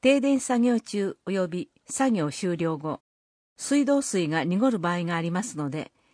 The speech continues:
水の汲み置きをお願いします。日時、十一月二十一日火曜二十三時から二十二日水曜四時。問い合わせ先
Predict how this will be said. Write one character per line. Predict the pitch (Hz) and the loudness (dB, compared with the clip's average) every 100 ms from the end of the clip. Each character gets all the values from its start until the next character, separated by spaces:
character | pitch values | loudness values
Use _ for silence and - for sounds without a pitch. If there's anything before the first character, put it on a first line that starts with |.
| _ _ _ | _ _ _
水 | 202 214 277 | 0 2 4
の | 269 262 | 4 4
汲 | 247 | 4
み | 233 240 | 4 4
置 | 226 | 2
き | 214 | 0
を | 202 - | -2 0
お | 175 | -2
願 | 175 170 | -2 -2
い | 165 | -4
し | - 147 | -6 -8
ま | 156 | -8
す。 | - - - _ _ _ _ _ _ _ _ _ _ _ _ - | -10 -14 -16 _ _ _ _ _ _ _ _ _ _ _ _ 2
日 | 262 240 170 | 2 2 -6
時、 | 147 - _ _ _ _ - | -6 -10 _ _ _ _ -6
十 | 190 285 | 2 2
一 | 277 277 | 2 0
月 | 269 262 | -2 2
二 | 247 262 | 2 4
十 | 202 156 | 2 0
一 | 143 170 | -2 -4
日 | 160 - 160 143 - | -4 -4 -8 -8 -10
火 | - 226 | -2 2
曜 | 277 220 - | 2 2 0
二 | 208 277 | 2 2
十 | 233 185 | 2 -4
三 | - 240 214 | -2 0 0
時 | 151 | -2
か | - 139 | -8 -6
ら | 143 - _ _ _ _ _ | -6 -8 _ _ _ _ _
二 | 214 269 | 2 4
十 | 247 202 165 | 4 2 2
二 | 170 | 2
日 | 190 214 - 190 | 0 -2 -4 -6
水 | - 233 226 | 0 2 2
曜 | 226 160 - _ _ | 2 0 -4 _ _
四 | 208 226 | 0 0
時。 | 190 127 _ _ _ _ _ _ _ _ _ _ _ _ _ _ _ _ _ - | 0 -10 _ _ _ _ _ _ _ _ _ _ _ _ _ _ _ _ _ 2
問 | 254 240 | 4 4
い | |
合 | 226 | 2
わ | |
せ | 233 208 | -2 -8
先 | 202 - 170 | -8 -10 -12